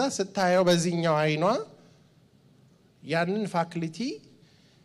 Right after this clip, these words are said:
ሮንግ በሆነ ኢንፎርሜሽን አክቲቬት አደረገችው እንጂ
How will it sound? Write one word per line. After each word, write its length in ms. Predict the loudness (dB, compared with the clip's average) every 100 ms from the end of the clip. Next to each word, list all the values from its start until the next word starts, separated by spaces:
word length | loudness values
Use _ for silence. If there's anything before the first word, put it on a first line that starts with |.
| _ _ _
ሮንግ 420 | -4 2 2 2 2
በሆነ 240 | 6 8 8
ኢንፎርሜሽን 680 | 6 6 4 2 0 0
አክቲቬት 420 | 0 0 -2 0
አደረገችው 600 | 0 0 -2 -4 -4 -6 -8
እንጂ 180 | -6